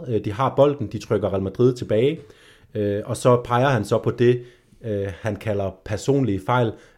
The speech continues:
Øh, jeg, jeg tror også, han snakker om et eller andet frispark, han gerne vil have be-, have dømt ved det første mål. Det, det forstår jeg ikke lige, der har jeg ikke lige, øh, set noget. Men i hvert fald peger han på personlige fejl, og blandt andet på,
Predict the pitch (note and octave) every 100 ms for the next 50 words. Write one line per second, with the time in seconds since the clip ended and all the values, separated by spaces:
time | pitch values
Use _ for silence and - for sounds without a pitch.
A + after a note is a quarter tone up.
0 | _ A2 G2+ G#2 G#2+ G#2 G2+ - C#3 C3
1 | - A#2+ B2 A2 G#2 G2 - D#3+ - G#2+
2 | G2 G2+ G2+ A2 G#2+ F#2+ G2 - - F#2+
3 | G2+ B2 A#2+ G2 F#2+ A2+ A#2 A2+ G#2 G2+
4 | - A#2+ A#2 - A2 G#2 G#2+ G#2 G#2+ G#2
5 | A2 G#2+ G#2 _ - _ - G2+ F2+ C3
6 | F#2+ G2 A2+ B2+ C3 A#2 - A#2 C3 A2+
7 | F#2 G#2 G2 G#2 C#3 C3 G2+ A#2 A#2 G#2+
8 | A2+ A#2 G#2+ G#2+ A#2 A#2+ A2 G#2+